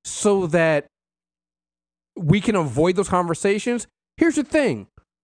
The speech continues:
The reason why Cecile doesn't show up and tell, uh, Iris and Dreamer are in the dreamscape, 'cause as soon as, uh, Cecile walks in a room, when Iris feeling that way, she's gonna ask, "What's going on?"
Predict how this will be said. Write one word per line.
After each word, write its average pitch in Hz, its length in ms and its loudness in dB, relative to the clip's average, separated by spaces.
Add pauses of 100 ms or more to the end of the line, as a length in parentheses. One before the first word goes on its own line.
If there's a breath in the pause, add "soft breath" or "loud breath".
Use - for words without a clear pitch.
(920)
The 165 160 4
reason 302 440 4
why 269 140 4
Cecile 220 400 2
doesn't 214 160 0
show 190 200 2
up 214 100 0
and 202 180 -2
tell, 165 440 2 (500)
uh, 143 480 4
Iris 196 500 4
and 151 140 2
Dreamer 185 280 2 (140)
are 147 240 0
in 165 200 2
the 151 80 0
dreamscape, 196 600 0 (360)
'cause 233 260 4 (100)
as 196 160 4
soon 277 280 2
as, - 520 -2
uh, 170 80 4
Cecile 220 500 2
walks 196 300 4
in 202 100 2
a 165 80 4
room, 190 540 2 (280)
when 185 240 4
Iris 202 300 4
feeling 214 260 4
that 247 140 2
way, 269 160 4
she's 277 160 0
gonna 277 120 2
ask, 233 260 0
"What's 185 140 -4
going 196 220 0
on?" 101 160 -6